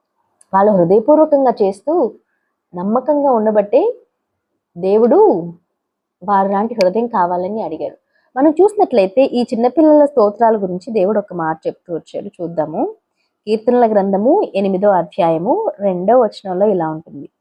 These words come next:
కీర్తనల గ్రంథము రెండో అధ్యాయం, ఎనిమిదో అధ్యాయము రెండో వచనంలో, "శత్రువులను పగ తీర్చుకుని వారిని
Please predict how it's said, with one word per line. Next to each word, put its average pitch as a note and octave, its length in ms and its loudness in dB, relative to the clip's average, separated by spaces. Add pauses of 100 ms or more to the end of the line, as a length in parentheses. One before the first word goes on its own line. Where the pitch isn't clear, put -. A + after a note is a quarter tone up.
(140)
కీర్తనల F#3+ 360 -6
గ్రంథము F3 400 -2
రెండో G#3+ 260 0
అధ్యాయం, D#3 420 -4 (240)
ఎనిమిదో G3 300 0
అధ్యాయము F3 640 -4
రెండో F3+ 300 -2
వచనంలో, D#3 600 -4 (540)
"శత్రువులను F#4 640 4
పగ A3 220 2
తీర్చుకుని D4+ 500 0
వారిని G3 500 0